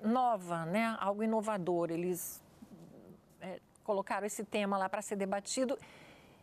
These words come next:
E, ao invés dos pastores estarem lá em peso, quem estavam eram as pessoas que passaram por isso. E todas elas falaram: "Olha, eu não recebi ajuda da igreja, eu não recebi apoio,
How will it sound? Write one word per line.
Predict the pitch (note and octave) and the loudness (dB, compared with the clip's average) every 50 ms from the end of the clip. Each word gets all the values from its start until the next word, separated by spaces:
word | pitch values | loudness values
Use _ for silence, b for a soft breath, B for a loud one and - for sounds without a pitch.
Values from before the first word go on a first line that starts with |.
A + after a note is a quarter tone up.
| B - - | B -2 2
E, | C#4+ E4 G4 - - - - | 4 4 4 2 -2 -4 -4
ao | - D4 F4 F#4+ | -2 -2 0 0
invés | F4+ C#4+ A#3 A3 B3 D4 E4+ F4+ E4 C4 | 0 0 0 0 0 2 2 2 0 2
dos | A#3 B3+ A#3+ - | 0 0 -2 -2
pastores | - A3 G3+ - - - - G#3+ G3 F#3+ F#3 F#3 F3+ | -2 -2 -2 -2 -4 -2 0 2 2 2 0 0 -2
estarem | F#3 F#3 - - - A3+ A#3+ C4 C4+ A3+ G#3 | -2 -4 -4 -4 -2 0 0 0 0 2 2
lá | G3+ F#3+ G3 | 2 2 2
em | G3+ G#3 | 0 -2
peso, | G3+ - - A3+ B3+ C4+ B3 G#3+ G#3+ | -2 -2 -2 0 2 2 2 2 0
quem | G#3+ - B3+ C4 | -4 -4 -2 -2
estavam | B3+ - - - A3+ A#3 A#3+ A#3+ B3 B3 | -2 -2 -2 -2 -2 0 0 0 0 0
eram | B3 B3 B3+ | 0 0 0
as | B3+ | -2
pessoas | - - A#3+ - - A#3+ A#3 - | 0 -2 -2 -2 0 0 0 -2
que | - B3 | -4 -8
passaram | - - A#3 A3+ - - A3+ - A#3 A#3 A3+ G3+ F3+ - - | -6 -4 -4 -4 -2 -2 0 0 0 0 -2 -2 -6 -8 -4
por | - A3+ G#3+ F3+ | 0 0 2 2
isso. | F3 D#3 C#3 C3+ - - - D3 D3+ - B B B B B B B B B - | 2 0 0 -2 -6 -8 -8 -10 -10 -12 B B B B B B B B B -4
E | A3+ A#3 B3 A#3+ A#3 A#3 A3+ A3+ - - - | 0 2 2 4 4 4 4 2 0 0 -4
todas | - F4 G4+ G4+ F#4+ D4 - | -4 -2 0 0 0 0 0
elas | B3+ B3 B3 C4 - | 0 0 0 -2 -4
falaram: | - - C#4+ C4+ B3 G#3 G3 F#3 F#3 F#3+ F#3 F#3 - | -2 -2 0 2 2 2 2 2 2 0 -2 -2 0
"Olha, | G#3 A3 G#3+ G#3 G#3+ | 2 2 4 4 4
eu | A3 | 4
não | A3 C4 D4+ | 2 4 2
recebi | D#4 C#4 - C4 A#3 A3 A#3 | 2 2 2 0 2 2 0
ajuda | A3+ G#3 A3 G#3+ G#3+ | 0 2 0 0 2
da | G#3 G#3 G#3+ | 2 2 2
igreja, | G#3 G3 E3+ E3 D#3+ D#3+ D3+ D#3 D#3 D#3+ - - - | 2 0 0 0 -2 -4 -6 -8 -10 -12 -14 -10 -4
eu | G3 G3 | 0 2
não | G3+ A3+ C4+ | 2 4 4
recebi | D4 C#4 - - A3+ G3+ A3 A3 | 2 2 2 0 0 2 2 0
apoio, | G3+ G3+ - F#3+ E3+ D#3+ D#3+ D3+ | 0 -2 -2 -2 0 0 0 -2